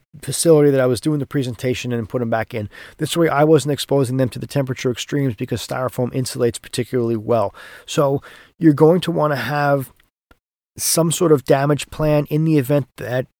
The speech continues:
that happens. And a styrofoam container is, like, the cheapest, easiest way to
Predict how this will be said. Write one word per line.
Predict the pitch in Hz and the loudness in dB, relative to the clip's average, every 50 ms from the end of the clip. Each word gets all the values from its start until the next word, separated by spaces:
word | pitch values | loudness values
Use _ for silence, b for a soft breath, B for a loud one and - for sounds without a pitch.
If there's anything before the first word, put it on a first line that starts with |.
| _ _ | _ _
that | - 143 139 127 120 | -2 0 0 0 0
happens. | - 131 135 127 - - 113 117 123 - | 0 0 0 0 0 -2 -8 -8 -8 -10
And | - 123 127 | -6 -4 -4
a | 127 | -4
styrofoam | - - 143 135 143 143 - 151 139 | -2 -2 -2 0 0 -2 -2 -4 -6
container | - 131 - - 139 135 131 131 | -6 -6 -4 -2 -2 0 0 -2
is, | - 135 113 - - - | -2 -4 -6 -8 -10 -8
like, | - 127 - - | -8 -8 -8 -6
the | - 113 | -8 -8
cheapest, | - - - 151 139 - 156 147 - _ - _ - | -6 -2 -2 -2 0 0 -2 -2 -2 _ -12 _ -6
easiest | 147 135 147 143 147 165 160 143 - - | -2 0 0 0 2 2 0 0 0 -2
way | 156 147 131 127 127 127 131 123 | -2 0 2 2 2 0 0 -2
to | - - - 127 123 123 120 117 | -4 -4 0 2 2 2 0 -2